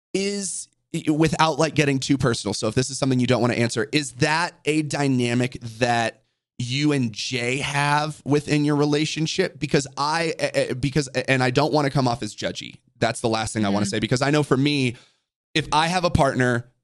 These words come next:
Speaker 1: me and my partner, uh, love each other, whatever, and I know, and I'm playing games with someone, that,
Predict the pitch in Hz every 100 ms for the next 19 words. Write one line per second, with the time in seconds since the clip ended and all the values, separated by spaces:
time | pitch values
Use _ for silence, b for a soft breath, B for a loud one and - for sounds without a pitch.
0 | _ 139 143 156 156 139 156 131 131 -
1 | 127 123 117 120 120 110 107 110 117 120
2 | 113 110 104 123 127 127 143 151 139 131
3 | 123 127 127 127 143 151 147 135 127 120
4 | 117 117 - 113 110 107 104 - _ _
5 | _ _ _ _ _ _ _ _ _ -
6 | -